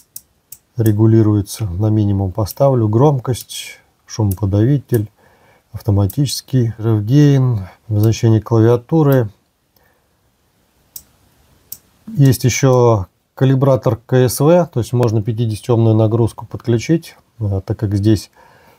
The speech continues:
если мы нажмём на передачу, С W R, единица,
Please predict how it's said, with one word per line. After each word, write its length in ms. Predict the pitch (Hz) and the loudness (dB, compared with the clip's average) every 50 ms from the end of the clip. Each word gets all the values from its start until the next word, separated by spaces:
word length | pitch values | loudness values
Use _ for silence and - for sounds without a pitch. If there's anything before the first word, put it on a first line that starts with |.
| _ _ - | _ _ -8
если 220 | 110 - - 107 | -8 -6 -4 -2
мы 100 | 107 107 | 0 0
нажмём 380 | 104 110 107 104 110 110 104 101 | 2 2 2 2 2 2 2 0
на 80 | 101 | 0
передачу, 600 | 92 113 107 120 127 165 185 - - - 117 98 - _ _ _ _ _ _ _ _ _ _ _ _ _ _ - | 0 0 0 2 2 2 0 0 -2 -6 -10 -10 -12 _ _ _ _ _ _ _ _ _ _ _ _ _ _ -10
С 260 | 113 - - - - - | -10 -10 -10 -12 -6 -2
W 540 | 110 110 101 101 101 101 104 104 104 104 | -2 -2 0 0 0 0 0 0 0 0
R, 120 | 104 92 - _ _ _ _ _ _ _ _ _ _ _ _ _ _ - | -2 -4 -6 _ _ _ _ _ _ _ _ _ _ _ _ _ _ -4
единица, 680 | 113 107 101 110 120 147 180 165 - - 139 127 110 | -2 0 0 2 2 2 2 0 0 0 -2 -2 -2